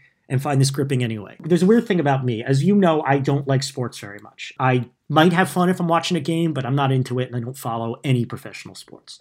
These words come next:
To generalize, I love sports movies. I remember watching Moneyball, and, and that's when I crystallized this idea. I tend to like those because sports movies tend to be about those stories from sports history that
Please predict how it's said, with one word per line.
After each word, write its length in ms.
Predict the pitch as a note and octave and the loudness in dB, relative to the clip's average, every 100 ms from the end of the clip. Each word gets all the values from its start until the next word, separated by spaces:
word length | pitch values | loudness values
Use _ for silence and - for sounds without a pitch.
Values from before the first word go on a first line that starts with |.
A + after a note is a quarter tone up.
| - | -8
To 120 | F3 | -4
generalize, 580 | C#3 G3+ G#3+ E3 C#3 C3+ | 2 4 4 4 2 2
I 80 | C#3+ | 2
love 540 | B2+ B2+ C#3 C#3+ C#3 - | 2 4 4 4 0 -8
sports 500 | - - C3+ B2 - | -12 -6 -4 -4 -4
movies. 640 | C3 B2 A#2+ - - - - - | -2 0 -2 -8 -16 -18 -10 0
I 60 | |
remember 280 | D3+ E3+ D3 | 4 4 4
watching 320 | D#3 C#3 C#3 | 2 2 2
Moneyball, 720 | B2+ C#3 D#3 D3 B2 G#2 F#2+ - _ _ _ - | 6 6 6 4 0 -4 -10 -20 _ _ _ -4
and, 260 | B2 C3 | -2 0
and 140 | C3+ C3 | 2 6
that's 260 | C#3 C#3 | 6 6
when 80 | C#3+ | 2
I 40 | B2+ | -2
crystallized 600 | - C3+ C3+ A#2 A2 - | -2 -4 -4 -6 -8 -10
this 160 | - | -12
idea. 340 | A2+ G#2+ F#2+ - | -12 -12 -8 0
I 100 | F3 | 0
tend 260 | F3 B3+ | 2 0
to 40 | A#3+ | 0
like 200 | A3+ B3+ | 0 0
those 180 | E3+ C#3 | -4 -4
because 260 | D#3+ D#3 | -6 -8
sports 360 | - A#3+ C4+ - | -4 -2 -2 0
movies 260 | A3 F3+ | 0 0
tend 160 | - F3 | -4 -4
to 60 | E3+ | -2
be 140 | D#3+ | -2
about 320 | C#3+ C#3 C3+ | 0 -2 -2
those 180 | C3+ C3+ | -2 -2
stories 640 | - - G3+ G3 D3 B2 - | -2 0 2 2 2 0 -4
from 140 | C3 | -8
sports 340 | - D3 C#3 C#3 | -8 -6 -6 -4
history 540 | C3+ - B2 G2 G2 - | -6 -8 -12 -14 -18 -14
that 540 | A2 C3 A#2+ B2 - | -6 -2 -2 -2 -6